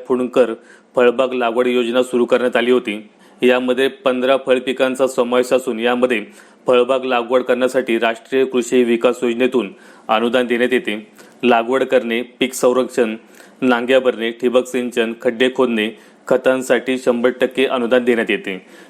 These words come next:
या योजनेसाठी अर्थसंकल्पामध्ये कृषी मंत्री श्री धनंजय मुंडे यांनी शंभर कोटींच्या निधीचा घोषणा केली होती.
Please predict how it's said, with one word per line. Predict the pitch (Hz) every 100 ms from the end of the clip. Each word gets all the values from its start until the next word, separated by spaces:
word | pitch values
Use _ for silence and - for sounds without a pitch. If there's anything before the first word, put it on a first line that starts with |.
| -
या | 127 139
योजनेसाठी | 139 139 131 135 139 117 117
अर्थसंकल्पामध्ये | 123 120 135 131 127 127 123 127 123 110 113 - -
कृषी | 120 117 131
मंत्री | 127 120 127
श्री | 127 127
धनंजय | 117 120 117 127
मुंडे | 123 120 123
यांनी | 120 104 104 - - -
शंभर | 127 123 127
कोटींच्या | 127 131 127 123 131
निधीचा | 123 113 120 - 131
घोषणा | 120 113 127
केली | 120 113
होती. | 107 95 92